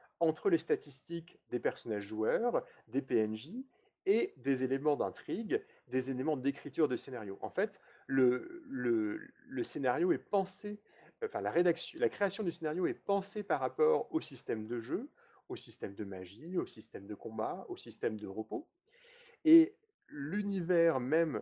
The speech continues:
de Pathfinder est en fait un univers qui est, euh, traduit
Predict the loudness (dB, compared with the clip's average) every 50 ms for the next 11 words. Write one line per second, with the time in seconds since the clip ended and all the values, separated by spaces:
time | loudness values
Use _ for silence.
0 | -6 -4 -4 -2 0 2 0 0 -2 -6 -6 -4 -4 -2 2 4 4 6 6 2
1 | 0 0 -2 -2 0 0 0 0 -2 -2 -2 -4 -4 -4 -4 -2 0 0 0 -2
2 | -2 -6 -12 -4 0 2 2 2 2 0 -2 -2 -4 -4 -6 -10 -8 -6 -6 -6
3 | -6 -8 -12 -14 -16